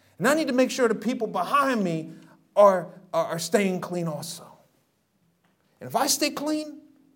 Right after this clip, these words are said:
I know eventually they'll follow suit. They'll look at the road of my life and say, "Wow, that man or that woman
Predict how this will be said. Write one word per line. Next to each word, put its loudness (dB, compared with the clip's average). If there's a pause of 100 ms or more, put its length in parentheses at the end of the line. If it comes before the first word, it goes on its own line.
(340)
I -12
know -4
eventually -8 (320)
they'll -12
follow -16
suit. -16 (1500)
They'll -6
look -4
at -6 (600)
the -10
road 0
of -8
my -10
life -16 (540)
and -18
say, -16 (140)
"Wow, -18 (3750)
that -12
man -10 (100)
or -20
that -14
woman -12